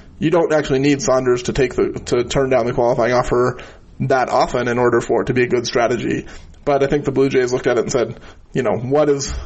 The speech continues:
the market going to pay Michael Saunders with the compensation attached?" And then you're probably looking at it and saying, "Teams aren't gonna commit long term to a guy with this inconsistency, with this injury history." So if he's looking at a one-year deal and teams are looking at a ten million dollar tax on top of their signing,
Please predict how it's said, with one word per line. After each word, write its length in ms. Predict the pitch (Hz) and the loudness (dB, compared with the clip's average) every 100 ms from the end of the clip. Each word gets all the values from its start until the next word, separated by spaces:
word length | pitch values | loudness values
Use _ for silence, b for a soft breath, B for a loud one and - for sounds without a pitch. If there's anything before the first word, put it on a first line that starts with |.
| B - | B -14
the 300 | - - 135 | -10 -4 -2
market 400 | 135 131 120 107 | 0 0 0 0
going 200 | 123 120 | 0 0
to 60 | 123 | 0
pay 140 | 127 | 0
Michael 280 | 117 117 120 | 0 0 0
Saunders 460 | 120 113 113 117 | 0 2 2 0
with 360 | 135 131 139 131 | -2 2 2 2
the 100 | 139 | -2
compensation 600 | 127 120 113 120 120 110 | 0 0 0 -2 0 0
attached?" 520 | 101 - 90 - - B B B B - | 0 0 -2 -4 -8 B B B B -6
And 200 | - 127 | -2 0
then 180 | 143 139 | 2 2
you're 100 | 135 | 2
probably 240 | 131 120 | 2 2
looking 200 | 123 139 | 2 2
at 60 | 120 | 2
it 60 | 147 | 2
and 100 | - | 0
saying, 200 | 117 147 | 0 0
"Teams 260 | - 165 | 0 2
aren't 160 | 143 131 | 2 0
gonna 140 | 127 | 0
commit 260 | - 123 104 | 0 0 0
long 240 | 113 110 | 0 0
term 240 | 117 117 117 | 0 0 2
to 80 | 113 | 2
a 80 | |
guy 220 | 113 113 113 | 2 4 2
with 120 | 110 | 2
this 160 | 123 | 0
inconsistency, 920 | - - 120 107 90 113 - 113 117 B B B - | 0 -2 -2 -2 0 0 0 0 0 B B B -6
with 100 | 139 | -2
this 140 | 143 143 | 0 0
injury 360 | 135 127 120 | 0 2 2
history." 500 | 123 - 117 120 123 - B - | 2 0 2 2 0 -4 B -6
So 140 | - | -2
if 80 | 143 | 0
he's 160 | 196 170 | 2 2
looking 200 | 151 135 | 2 2
at 60 | |
a 40 | 120 | 2
one-year 380 | 135 135 123 | 2 2 2
deal 420 | 113 151 127 110 117 | 2 2 2 0 0
and 120 | 139 | 0
teams 240 | 143 135 | 0 2
are 60 | 123 | 2
looking 200 | 123 117 | 2 0
at 80 | 110 | 0
a 40 | |
ten 240 | - 131 | 0 0
million 200 | 127 117 | 2 2
dollar 260 | 113 110 104 | 2 2 0
tax 380 | - 120 123 - | 2 0 0 -2
on 100 | 113 | 0
top 180 | 123 - | 0 0
of 60 | |
their 100 | - | 0
signing, 500 | - 165 143 120 131 | 2 2 2 -2 -4